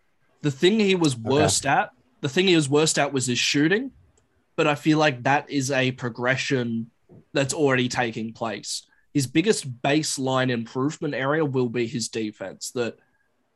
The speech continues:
Speaker 1: at the N B L level, it
Speaker 2: Mm-hmm.
Speaker 1: was average to below average. In that scrimmage game against Nigeria, he was pretty solid, but the Nigerian athletes were quite, <laughs> quite athletic and gave him a bit of trouble here and there. But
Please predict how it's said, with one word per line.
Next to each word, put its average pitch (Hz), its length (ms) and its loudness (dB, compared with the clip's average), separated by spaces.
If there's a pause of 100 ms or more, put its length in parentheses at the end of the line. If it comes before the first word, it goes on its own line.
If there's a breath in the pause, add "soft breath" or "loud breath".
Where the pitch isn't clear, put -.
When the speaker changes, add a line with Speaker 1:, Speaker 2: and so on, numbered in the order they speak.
(300)
Speaker 1:
at 156 140 0
the 151 140 4
N 180 160 2
B 151 100 4
L 143 180 4
level, 156 460 0 (100)
it 139 120 -2
Speaker 2:
Mm-hmm. 135 80 -2
Speaker 1:
was 127 300 -2 (200)
average 143 480 0
to 131 80 -4
below 123 360 0
average. 165 540 -4 (420)
In 147 180 2
that 143 280 0
scrimmage 147 500 -2
game 135 220 0
against 127 300 -2
Nigeria, 139 720 0
he 135 120 -2
was 120 220 -2
pretty 117 320 -6
solid, 135 480 -2
but 117 140 -8
the 120 60 -6
Nigerian 120 600 -2
athletes 117 480 -6
were 113 160 -4
quite, 110 480 -2
<laughs> - 380 -6
quite 127 160 2
athletic 131 420 -2
and 127 100 -2
gave 127 200 0
him 120 120 -2
a 117 60 -4
bit 117 140 -4
of 110 100 -8
trouble 120 300 -2
here 123 180 -2
and 123 100 -4
there. 180 220 -4 (340 soft breath)
But 147 300 0